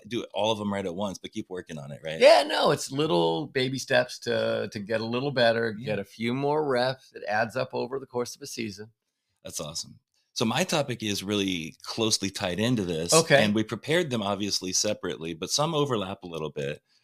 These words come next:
Speaker 1: But mine is don't do this. <laughs> So don't
Speaker 2: So
Speaker 1: do
Speaker 2: the
Speaker 1: this.
Speaker 2: scenario is stuff you, scenarios you don't wanna see in
Speaker 1: Ex-,
Speaker 2: practice.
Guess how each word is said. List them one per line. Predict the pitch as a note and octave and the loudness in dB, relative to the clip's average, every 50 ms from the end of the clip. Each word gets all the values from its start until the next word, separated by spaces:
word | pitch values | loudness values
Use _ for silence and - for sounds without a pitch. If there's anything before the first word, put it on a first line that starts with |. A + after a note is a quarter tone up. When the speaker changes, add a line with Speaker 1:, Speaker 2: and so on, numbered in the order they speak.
| - G#2 - | -20 -18 0
Speaker 1:
But | - A2 G2 F#2 - - _ _ | 2 2 2 2 0 -6 _ _
mine | A2 A#2 B2 D#3 F3 | -6 -2 -2 0 2
is | D3 A#2 F#2+ E2 | 2 0 0 -2
don't | C#2+ D2 - - - G2+ A2 A2+ G2 F2 | -4 -10 -8 -2 2 2 2 2 0 -2
do | - G2 G2 F#2 | 0 0 0 0
this. | D#2+ D#2+ C2+ - - - - - - - - - | 0 -2 0 2 2 2 2 2 -2 -8 -8 -8
<laughs> | C#3 - - - D3 D3 - _ _ _ - B2+ B2 - | -10 -12 -8 -8 -8 -8 -8 _ _ _ -12 -12 -2 2
So | - B2 G#2+ | 2 2 2
don't | G#2 G2 - A#2 | 2 0 0 6
Speaker 2:
So | B2+ F3+ | 6 8
Speaker 1:
do | E3+ D#3 F3 | 8 8 6
Speaker 2:
the | - | 4
Speaker 1:
this. | A2 - | 4 4
Speaker 2:
scenario | E3+ D#3+ D3+ D3+ D#3 D#3+ D#3 D3+ D3 C#3 C3 B2+ B2 | 4 6 8 8 10 10 10 10 10 8 8 6 4
is | A#2+ A#2 A#2 | 2 2 0
stuff | - - B2 A#2+ - - C#3 | 2 2 2 2 2 0 -4
you, | B2+ A#2 A2 | -4 -4 -4
scenarios | A2+ - - - D#3+ D#3 E3+ F3 F#3 F#3 F3 E3 C3 | -6 -8 -2 -2 0 2 4 4 6 6 4 4 4
you | D3 C#3 A#2+ | 2 0 0
don't | A2+ G#2 D3+ F3 F3+ - C3+ | 4 6 8 8 8 6 4
wanna | D3 D3 C#3+ C#3 | 4 4 4 4
see | C3+ - - D3 B2 C3 | 2 2 2 2 2 4
in | B2 A#2 | 2 2
Speaker 1:
Ex-, | A2+ | 4
Speaker 2:
practice. | A2+ A2+ A2 G#2+ - - A2+ | 6 6 6 4 4 0 -4